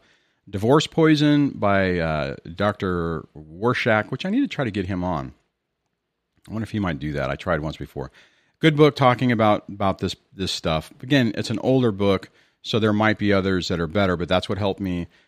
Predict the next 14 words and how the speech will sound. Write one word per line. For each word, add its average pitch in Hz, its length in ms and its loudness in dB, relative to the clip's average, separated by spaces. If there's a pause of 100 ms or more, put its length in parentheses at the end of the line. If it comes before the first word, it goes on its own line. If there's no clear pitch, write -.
(120)
This 107 200 -6
Rebuilding 117 580 2
When 120 120 2
Your 113 100 0
Relationship 104 720 -2
Ends 101 340 0
by 90 160 0
Bruce 90 280 -4
Fisher 113 540 -4
was, 82 520 -6 (1400)
that 113 180 2
was 104 120 0
another 104 320 0
pivotal, 98 640 -2